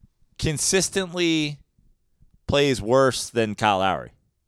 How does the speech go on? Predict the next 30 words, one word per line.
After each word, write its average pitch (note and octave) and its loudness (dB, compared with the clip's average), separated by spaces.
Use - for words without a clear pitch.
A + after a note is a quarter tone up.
Like, A2+ 0
what C3 2
team, C#3+ -4
like, B2+ 0
you, D3+ -2
you F3+ -2
go B3 6
around E3+ 6
the C#3+ 0
league, F3 0
a B2+ 2
lot E3+ 4
of F#3 0
these C#3 -2
teams C#3+ -6
have, C3 2
s-, - -10
you A2+ -2
know, G2+ 2
starish D3+ 4
point A2+ -2
guards, A2 0
but C#3+ 0
even G#3+ 0
on F3 2
the D#3+ -4
teams F3 -6
that D3+ -4
don't F#3+ 0
have D3 0